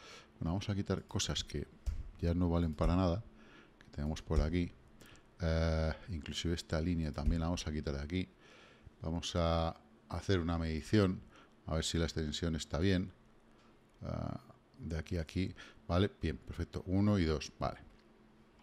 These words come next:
Eh, ¿por qué mido siempre? Siempre mido el último, ¿vale? La última, la última descarga, que es la que nos da el siguiente movimiento, en teoría. En teoría, ¿vale? Entonces, bueno, tuvimos un doble suelo. De ese doble suelo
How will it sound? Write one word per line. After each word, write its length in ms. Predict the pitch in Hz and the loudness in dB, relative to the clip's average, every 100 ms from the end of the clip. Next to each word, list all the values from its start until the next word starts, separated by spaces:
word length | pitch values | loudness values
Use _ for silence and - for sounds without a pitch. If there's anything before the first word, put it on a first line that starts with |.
| - - - - | -20 -6 0 6
Eh, 640 | 117 107 107 104 104 104 101 - - - - - - - | 10 12 12 12 12 10 6 -2 -16 -20 -20 -20 -20 8
¿por 160 | 120 110 | 12 12
qué 100 | 147 | 12
mido 280 | 165 156 156 | 12 12 12
siempre? 400 | - 151 139 135 | 12 12 12 8
Siempre 320 | 151 160 156 | 10 10 12
mido 260 | 160 170 - | 12 12 12
el 240 | 110 101 | 12 12
último, 400 | 139 131 95 82 | 12 12 10 10
¿vale? 240 | 82 113 131 | 10 12 12
La 80 | 101 | 12
última, 320 | 113 113 110 | 12 12 12
la 120 | 101 | 10
última 240 | 107 113 | 10 12
descarga, 380 | 110 - 123 139 | 12 10 8 8
que 80 | 113 | 6
es 60 | 110 | 6
la 80 | |
que 100 | 101 | 6
nos 180 | 95 80 82 82 | 6 6 2 4
da 340 | 117 120 101 - - | 10 10 8 0 -2
el 400 | 92 85 82 82 | 2 4 4 4
siguiente 320 | - 87 78 | 4 4 4
movimiento, 360 | 78 80 92 78 | 2 4 4 2
en 80 | 71 | -2
teoría. 440 | 80 90 95 - - - - - | 0 6 6 4 -4 -20 -16 -4
En 180 | 110 120 | -2 2
teoría, 580 | 165 139 87 90 76 - - - - - - - | 6 8 8 6 4 -2 -18 -18 -18 -18 -14 -2
¿vale? 160 | 87 | 0
Entonces, 260 | 90 90 85 | 2 2 0
bueno, 220 | 82 73 - - | 0 -2 -10 0
tuvimos 380 | 87 87 - - | 4 4 2 6
un 180 | 123 | 10
doble 240 | 117 107 92 | 12 12 12
suelo. 400 | - 110 139 - - - - - - - | 10 10 10 6 -6 -20 -20 -20 -20 -12
De 160 | 117 101 | 2 4
ese 160 | 90 | 8
doble 240 | 101 98 90 | 8 10 8
suelo 340 | 110 90 90 | 10 8 8